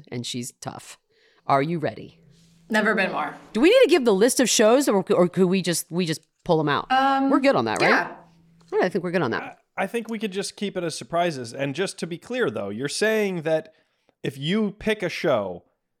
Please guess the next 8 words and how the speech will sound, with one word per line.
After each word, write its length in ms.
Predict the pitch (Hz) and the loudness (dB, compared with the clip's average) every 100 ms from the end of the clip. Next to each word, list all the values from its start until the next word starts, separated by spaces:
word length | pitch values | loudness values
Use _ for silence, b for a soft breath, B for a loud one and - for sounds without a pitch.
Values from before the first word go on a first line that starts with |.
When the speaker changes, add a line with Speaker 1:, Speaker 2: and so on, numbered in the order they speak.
| _ - | _ -8
Speaker 3:
in 140 | 151 160 | -6 -2
this 300 | 170 - 139 | -4 -6 -12
world 380 | 135 156 190 175 | -4 0 0 -2
we 80 | 185 | -2
live 220 | 185 190 | 0 0
in, 100 | 127 - | -2 -2
I 220 | 156 175 | 0 0
cannot 640 | 180 - 165 151 160 160 | -2 -4 -2 0 -2 -4